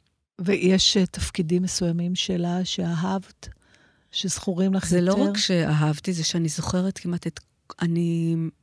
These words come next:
Speaker 2: זוכרת הכל. אם תתני לי דקה, אני יכולה אפילו כמעט לפי הסדר שראיתי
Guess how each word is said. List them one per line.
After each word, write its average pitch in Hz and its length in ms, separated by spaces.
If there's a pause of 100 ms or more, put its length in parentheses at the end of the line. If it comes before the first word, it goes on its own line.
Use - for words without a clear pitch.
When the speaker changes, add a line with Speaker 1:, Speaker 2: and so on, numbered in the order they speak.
(280)
Speaker 2:
זוכרת 214 720
הכל. 165 480 (760)
אם 208 120
תתני 214 360
לי 240 120
דקה, 214 560
אני 262 120
יכולה 202 340
אפילו 214 380
כמעט 202 360
לפי 185 280
הסדר 175 440
שראיתי 160 640